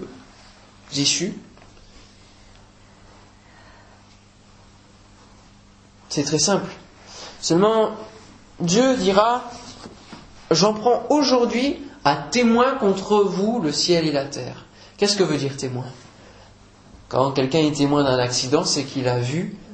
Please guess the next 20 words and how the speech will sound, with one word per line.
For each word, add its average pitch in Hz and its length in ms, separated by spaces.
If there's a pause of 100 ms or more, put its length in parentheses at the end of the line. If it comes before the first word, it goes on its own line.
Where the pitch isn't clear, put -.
(120)
la 127 60
chose 147 220
se 139 100
produire 139 400
et 131 60
qu'il 139 160
est 127 60
capable 156 520
de 131 100
la 123 100
raconter, 123 640 (300)
qu'il 123 120
est 123 60
capable 143 500
de 123 140
dire 139 240
les 127 100
détails. 123 520 (2250)
Lorsque 139 300
Dieu 202 680